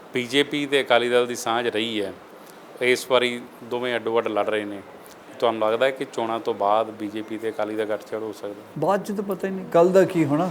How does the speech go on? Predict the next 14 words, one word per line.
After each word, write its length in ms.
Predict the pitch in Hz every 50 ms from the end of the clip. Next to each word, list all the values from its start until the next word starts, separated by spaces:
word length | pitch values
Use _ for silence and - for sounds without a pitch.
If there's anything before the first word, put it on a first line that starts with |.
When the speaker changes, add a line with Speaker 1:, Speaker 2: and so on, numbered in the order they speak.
| - -
Speaker 2:
ਫਿਲਹਾਲ 540 | 165 165 160 156 160 160 160 156 151 147 135
ਇੰਡੀਪੈਂਡੈਂਟ 680 | 147 131 135 139 135 127 127 127 127 127 127 123 123
ਹੀ 60 | 131 123
ਲੜ 200 | 104 101 101 98
ਰਹੇ 180 | 101 113 120
ਆ। 140 | 117 110 104 101 101 - - - - - - - - - - - - - - - - - - - 131
ਮੇਰਾ 160 | 127 123 135
ਦਿਲ 240 | 123 117 127 127 123
ਕਰਦਾ 320 | 127 135 127 120 120 135
ਫ-, 420 | 127 - - - - - - - 117 110
ਜਿਹੜੀ 320 | 120 127 123 131 120 107 101 - - - - - - - - - - - - - - - - - - -
ਇੰਡਸਟਰੀ 640 | 135 139 135 151 165 165 - - - 151 147 135 123
ਆ, 100 | 110 101 90 - - - - - - - - - - - - - 131
ਬਹੁਤ 260 | 139 139 139 135